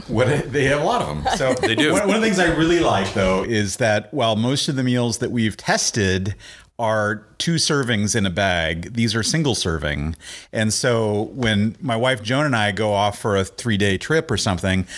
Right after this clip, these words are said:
Speaker 1: we can take a, a mixture of things. We don't have to even eat the same thing for dinner. So we could, you know, you might not feel like kale and white beans, you know, tonight, and, uh, she might. So, uh, it gives you some flexibility in those regards.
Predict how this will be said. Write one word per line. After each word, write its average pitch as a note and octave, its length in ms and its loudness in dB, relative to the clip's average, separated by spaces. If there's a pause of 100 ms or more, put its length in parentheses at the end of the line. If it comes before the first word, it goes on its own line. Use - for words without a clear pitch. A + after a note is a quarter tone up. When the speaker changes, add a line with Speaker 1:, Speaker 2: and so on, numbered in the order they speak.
(200)
Speaker 1:
we D3+ 100 -2
can D3 180 -2
take D3 260 -2
a, G#2 140 -2 (160)
a A2 80 -2
mixture A#2 480 0
of F#2+ 80 0
things. G2+ 240 -4
We D3+ 80 0
don't G#3 140 2
have C4 180 -2
to F3+ 220 0
even F#3 240 0
eat G#3+ 300 -2
the - 60 -2
same E3+ 360 0
thing E2 560 -2 (220)
for E3+ 160 -2
dinner. D#3 420 -2 (480)
So C#3 260 0
we C#3 160 -2
could, D#3 280 -6
you D#3+ 60 0
know, C3+ 340 0
you D3+ 280 -2
might D#3+ 220 2
not D#3 180 0
feel G#3+ 280 -2
like F#2+ 200 2
kale F#2+ 300 0
and F2+ 120 -2
white F#2 260 0
beans, E2+ 440 0 (140)
you A2+ 100 -4
know, E2+ 160 -2
tonight, F#2+ 460 -2 (200)
and, G2+ 480 0
uh, G#2+ 200 2
she B2+ 200 -4
might. D3 360 -4
So, F#2 240 -2 (720)
uh, G2+ 260 0
it A2+ 60 -4
gives A#2+ 180 0
you B2+ 60 -2
some A2 180 0
flexibility F2+ 640 -2
in C#2+ 120 -4
those D2 200 -4
regards. D2 320 -4